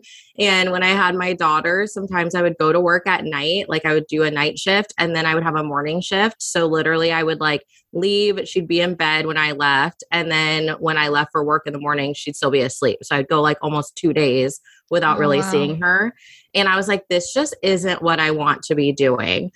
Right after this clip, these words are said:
Speaker 1: And so I love systems because it does a lot of work for me in my business with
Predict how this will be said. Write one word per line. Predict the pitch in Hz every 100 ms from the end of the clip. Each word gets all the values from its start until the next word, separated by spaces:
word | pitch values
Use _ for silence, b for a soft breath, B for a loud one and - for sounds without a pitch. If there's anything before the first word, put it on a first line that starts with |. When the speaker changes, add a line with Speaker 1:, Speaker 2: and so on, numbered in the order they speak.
| B B B 190
Speaker 1:
And | 202 202 202
so | 214 196 190 190 190 -
I | 175 180 208 233 -
love | 180 170 170
systems | - 220 220 - 175 165 165 -
because | 175 180 170 170 165 -
it | 175 165 - 151
does | 160 170 196
a |
lot | 185 170 175
of | 180 175
work | 156 165 - -
for | 156 165
me | 175 180 160
in | 165
my | 156 151
business | 147 147 - 196 208 226 - - B B 165
with | 175 170